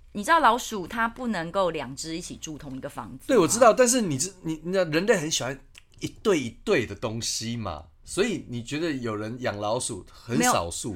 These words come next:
Speaker 2: 吧？
Speaker 1: 没有，没，呃，因为我
Speaker 2: 我想跟老鼠交配，然后他们就开始生啦。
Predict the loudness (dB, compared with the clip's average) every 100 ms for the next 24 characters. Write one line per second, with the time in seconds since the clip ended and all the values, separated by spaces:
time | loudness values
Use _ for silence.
0 | -10 -10 0 0 0 -6 -20 -20 -20 -14
1 | -6 4 6 6 0 -18 -20 -8 -4 6
2 | 10 10 12 12 12 12 8 8 8 8
3 | 10 10 12 10 6 6 8 4 4 2
4 | 2 2 4 4 6 6 6 2